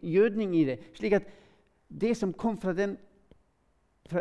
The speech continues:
fra, fra disse, eh, steinene som ble skrapet av, det ble brukt til jorda for å, at jorda skulle bære mer frukt. At du skulle bli mer fruktbar hvis du hadde, eh, barren earth,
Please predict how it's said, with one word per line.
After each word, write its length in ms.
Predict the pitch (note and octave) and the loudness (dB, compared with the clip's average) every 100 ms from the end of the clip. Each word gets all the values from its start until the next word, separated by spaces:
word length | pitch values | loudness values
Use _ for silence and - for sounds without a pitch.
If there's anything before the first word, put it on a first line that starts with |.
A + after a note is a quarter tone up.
| - | -4
fra, 200 | D#3+ F3+ | -2 -2
fra 220 | D3+ F3 | 2 0
disse, 260 | D#3+ E3 F#3 | 0 -2 -2
eh, 440 | F3 D#3+ D#3 D3+ | 0 2 4 2
steinene 400 | D3 F#3+ F#3+ A3 G3+ | 2 2 2 0 -2
som 100 | E3+ | -2
ble 100 | F3 | -2
skrapet 340 | - F3 F3 | 0 -2 0
av, 140 | D#3+ D3+ | -2 0
det 100 | F3+ | 0
ble 140 | F#3+ | 0
brukt 300 | D#3 G#3+ A3+ F3 | 0 -2 -2 -2
til 140 | F3 | -2
jorda 260 | G#3+ F#3+ D#3 | 0 0 0
for 220 | F3 A3 | -2 -4
å, 220 | - F3+ C#3+ - | -2 -4 -4 -6
at 200 | E3 - | -6 -2
jorda 260 | G3+ G3 E3 | -2 0 -2
skulle 240 | - E3+ | -2 -2
bære 440 | B2+ F3+ F3+ G3 E3+ | -2 -2 -2 -2 -4
mer 400 | F#3+ G3 D#3+ D3+ - - _ F4 - | -4 -2 0 -2 -6 -20 _ -20 -14
frukt. 580 | B3 - - - - - _ _ _ F3 | -12 -12 -14 -20 -20 -20 _ _ _ -2
At 80 | |
du 80 | F3 | 0
skulle 200 | G3+ G#3 | 2 0
bli 140 | F#3+ A3+ | 0 0
mer 160 | A#3+ A#3 | 2 2
fruktbar 520 | - B3 - - G#3 | 2 -6 -6 -2 0
hvis 140 | G3+ - | 0 0
du 60 | G#3 | 2
hadde, 220 | G#3 G3+ - - - - - | 2 0 -2 -20 -20 -20 -6
eh, 120 | - | -4
barren 540 | C#3 G#3+ A3+ G3 F#3 D#3 - | 2 4 6 4 2 -4 -2
earth, 380 | G3 F#3+ F3 - | 2 4 2 -2